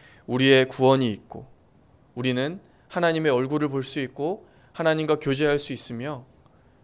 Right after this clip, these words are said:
힘들고 고난할 때 하나님을 의지할 수 있습니다.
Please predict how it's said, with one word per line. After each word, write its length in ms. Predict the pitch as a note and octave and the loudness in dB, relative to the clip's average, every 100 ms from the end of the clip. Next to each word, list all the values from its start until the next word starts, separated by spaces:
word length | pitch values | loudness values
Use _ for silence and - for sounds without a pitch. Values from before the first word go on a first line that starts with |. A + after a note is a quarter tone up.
| _ _ _ _ _ | _ _ _ _ _
힘들고 400 | - F#3 E3+ E3+ | -6 -2 0 0
고난할 400 | D3+ C#3 C3 B2+ | -2 -4 -4 -6
때 320 | - C3 - - | -4 -4 -4 -14
하나님을 720 | - E3+ D#3+ C#3+ B2 D3 - - _ _ - | -4 0 0 2 0 -2 -4 -20 _ _ -4
의지할 380 | A#2 A#2 B2+ A2+ | -4 0 0 0
수 160 | - | -6
있습니다. 480 | G#2+ - G#2+ G2+ - | -14 -14 -16 -18 -20